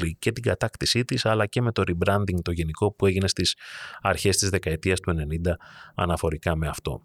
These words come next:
Συχνά στην, ε, ποδοσφαιρική καθομιλουμένη το ακούς κυρίως σε συζητήσεις, ε, καλοκαιρινές ή σε λίγο πιο χαλαρές στο γήπεδο, σε ένα ημίχρονο.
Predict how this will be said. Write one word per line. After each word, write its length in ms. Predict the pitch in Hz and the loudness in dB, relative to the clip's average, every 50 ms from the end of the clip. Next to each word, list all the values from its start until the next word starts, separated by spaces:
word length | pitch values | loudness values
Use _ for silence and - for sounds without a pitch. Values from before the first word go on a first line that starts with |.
| _ _ _ _ _ _ _ _ _ _ _ - | _ _ _ _ _ _ _ _ _ _ _ -2
Συχνά 500 | - - - 123 - - 120 135 165 185 | 0 2 2 2 2 2 4 4 4 2
στην, 320 | - - - 165 151 147 | 2 0 0 2 2 4
ε, 440 | 143 131 113 104 95 82 71 62 62 - - - - _ _ _ _ _ - | 4 4 4 2 2 0 -2 -4 -8 -12 -16 -20 -20 _ _ _ _ _ 2
ποδοσφαιρική 600 | 120 113 104 104 - - 107 98 95 92 - - | 4 4 6 6 4 6 4 4 4 2 0 0
καθομιλουμένη 760 | 123 - 131 - 104 95 95 92 87 87 85 92 98 101 104 101 | 0 0 2 2 2 2 2 2 2 2 4 2 2 2 2 4
το 100 | - 98 | 2 2
ακούς 540 | 85 - - 113 110 - - - - - _ _ _ _ _ | 2 2 2 2 4 4 2 0 0 -4 _ _ _ _ _
κυρίως 440 | - - 110 104 92 107 110 107 - | -2 0 2 2 2 2 2 2 2
σε 80 | - 107 | 2 2
συζητήσεις, 800 | - 104 95 87 90 80 - 95 104 - - 110 - - - 110 | 2 2 0 0 -2 -2 0 0 2 2 2 2 2 2 2 2
ε, 440 | 104 98 90 85 80 69 64 60 - - - - | 2 2 2 2 0 0 -2 -6 -8 -10 -6 -2
καλοκαιρινές 1040 | - 95 90 85 - - 92 82 80 78 80 85 95 101 104 98 98 - - - - | -2 0 0 0 0 0 0 0 0 0 0 2 2 2 2 2 2 0 0 -2 -4
ή 180 | - 104 104 107 | -2 0 0 2
σε 180 | - - 104 | 2 2 2
λίγο 360 | 90 87 90 101 101 98 98 87 | 2 2 4 2 2 2 0 0
πιο 640 | - - - 104 104 104 104 101 101 98 92 90 90 - | -2 0 2 4 4 6 6 4 4 4 4 2 0 0
χαλαρές 460 | - 98 92 87 85 87 95 101 - | 0 0 0 2 2 2 2 0 0
στο 120 | - 95 | 0 -2
γήπεδο, 420 | 85 85 92 98 - 98 95 95 87 | 0 0 0 -2 -2 -2 -2 -2 -2
σε 100 | - 95 | -2 0
ένα 140 | 92 90 | 0 0
ημίχρονο. 640 | 87 80 82 87 85 - - 80 80 82 85 90 90 | 0 0 -2 -2 -2 -2 -4 -6 -6 -6 -6 -6 -8